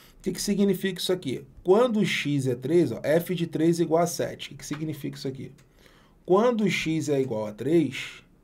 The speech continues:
o resultado da função é sete. O outro par ordenado. O que que significa isso aqui? F de menos um igual a menos um. Quando x é menos um, o resultado da função é menos um.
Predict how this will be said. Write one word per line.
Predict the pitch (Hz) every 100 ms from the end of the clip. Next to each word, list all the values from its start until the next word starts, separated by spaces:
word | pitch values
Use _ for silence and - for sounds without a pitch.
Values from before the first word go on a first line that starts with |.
| _ _ _ -
o | 151
resultado | 147 160 180 175 - 151 165
da | 156 165
função | - 160 143 - 143
é | 160
sete. | - 131 131 - - _ _ _ _ _ _ _ _ _ _ - - - - - - -
O | 143
outro | 156 170 196 196 185
par | - 170 165
ordenado. | 160 160 147 120 95 - _
O | -
que | 131
que |
significa | - 160 160 147 151 143
isso | 156
aqui? | 135 117 - - -
F | 143 143 156
de | 143
menos | 139 143 143 131 127
um | 151
igual | 139 139
a | 139
menos | 139 139 135
um. | 123 110 - _ _ _ _ -
Quando | 160 202 214 180
x | - 135 131 127
é |
menos | 117 117 120 117
um, | 151 175 -
o | 139
resultado | 131 147 156 147 135 143
da | 143
função | 143 156 127 131 135
é |
menos | 135 139 175
um. | 131